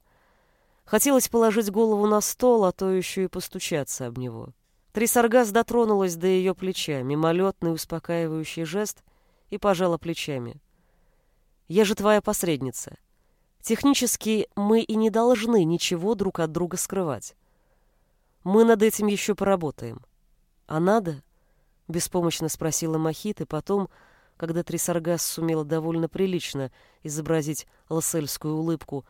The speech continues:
с обнажёнными зубами, а её лицо, вопреки усилиям, эту улыбку отразило — спросила ещё раз: "Так из-за чего технология считается аморальной? Ответь, если сама ничего не скрываешь".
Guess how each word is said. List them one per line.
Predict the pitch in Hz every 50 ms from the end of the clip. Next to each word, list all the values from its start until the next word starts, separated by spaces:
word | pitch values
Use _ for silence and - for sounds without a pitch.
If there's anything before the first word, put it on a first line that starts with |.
| _ _ _
с | - - -
обнажёнными | 156 156 160 160 156 151 160 156 143 139 139 143
зубами, | 143 139 147 160 165 185 208 214 208 175 147 - - _ _ _ _ _ _ _ _ _
а | - 143 143
её | 147 147 156
лицо, | 151 151 143 - - - 190 185
вопреки | 156 151 - - 151 - - 160
усилиям, | 147 143 - - - 202 196 180 170 151 143 135 - _ _ _ _ _ _ _
эту | - 151 - 156 156
улыбку | 151 156 160 156 - - 160
отразило — | 147 143 - - 151 147 139 151 202 214 190 165 147 - _ _ _ _ _ _
спросила | - - - - 165 160 - - 170 170 165
ещё | 165 170 160 - - 156 135
раз: | 120 113 - - - _ _ _ _ _ _ _ _ _ _ _
"Так | - 196 - -
из-за | 214 185 214
чего | - - - 226 233
технология | 208 - 165 - 180 175 175 175 196 214 214 165 170 160
считается | 143 - - 156 - - 170 170 160 - - - 147 - _ _
аморальной? | 160 160 160 165 160 160 165 147 131 120 117 117 113 104 107 - _ _ _ _ _ _ _ _ _ _ _ _ _ _
Ответь, | - 175 - 214 214 247 254 202 - -
если | 151 156 - - 156
сама | 147 - - 202 208 190 160
ничего | 139 131 - - 147 131 131
не | 131
скрываешь". | 127 - - - 165 143 135 120 113 110 - - - -